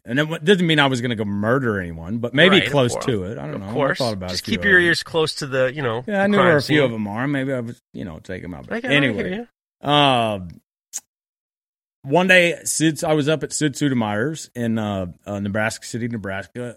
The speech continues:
Speaker 1: where he was the previous owner of Little Giant. And, uh, he, just a beautiful, wonderful man. Uh, he's one of those guys that no one can ever say anything bad about 'cause he's so great. And, uh,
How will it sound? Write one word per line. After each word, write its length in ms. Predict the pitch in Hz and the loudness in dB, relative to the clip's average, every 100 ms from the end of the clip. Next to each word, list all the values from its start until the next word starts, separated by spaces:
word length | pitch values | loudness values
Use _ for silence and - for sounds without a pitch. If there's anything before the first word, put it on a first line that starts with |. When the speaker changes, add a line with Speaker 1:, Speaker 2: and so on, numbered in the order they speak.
| _ | _
Speaker 1:
where 420 | 110 110 104 101 | -8 -6 -4 -6
he 160 | 104 131 | -2 -2
was 200 | 127 107 - _ - _ | -2 -6 -10 _ -20 _
the 80 | 113 | -14
previous 460 | - 143 120 107 - - | -2 0 0 -4 -8 -4
owner 340 | 123 123 101 | 0 0 -2
of 220 | - 104 | -6 -8
Little 200 | 95 92 | -8 -10
Giant. 480 | 85 90 85 107 - _ _ _ _ _ _ - | -10 -14 -12 -14 -14 _ _ _ _ _ _ -4
And, 200 | 127 120 | 0 2
uh, 200 | 113 95 | 0 -2
he, 200 | 110 110 - 160 135 | -10 -16 -16 -8 -6
just 220 | 135 131 | -4 -4
a 40 | |
beautiful, 540 | 110 143 143 113 113 101 | 0 2 2 0 -4 -4
wonderful 640 | 110 131 127 120 104 85 _ _ _ - | -2 -2 -2 -6 -12 -12 _ _ _ -8
man. 480 | 127 120 117 110 98 | -2 0 0 -2 -6
Uh, 160 | 107 107 - 60 52 _ _ _ - | -12 -14 -16 -20 -20 _ _ _ -6
he's 200 | 147 139 | -2 2
one 100 | 185 | 4
of 60 | 156 | 4
those 100 | 120 | 2
guys 280 | 131 127 110 | 4 4 2
that 100 | 107 | -2
no 100 | 113 | -2
one 120 | 101 | -2
can 140 | 101 | -4
ever 220 | 101 104 95 | -2 -2 -4
say 140 | 110 | -6
anything 260 | 92 85 80 | -6 -8 -10
bad 220 | 82 87 | -10 -10
about 240 | 87 87 | -12 -14
'cause 180 | - 85 | -16 -16
he's 160 | 82 85 | -12 -10
so 400 | - - 135 104 | -8 0 2 2
great. 460 | 87 85 65 - _ _ _ _ _ _ _ | -4 -10 -12 -20 _ _ _ _ _ _ _
And, 300 | 123 131 127 | 0 0 2
uh, 380 | 127 123 113 107 | 2 4 2 -2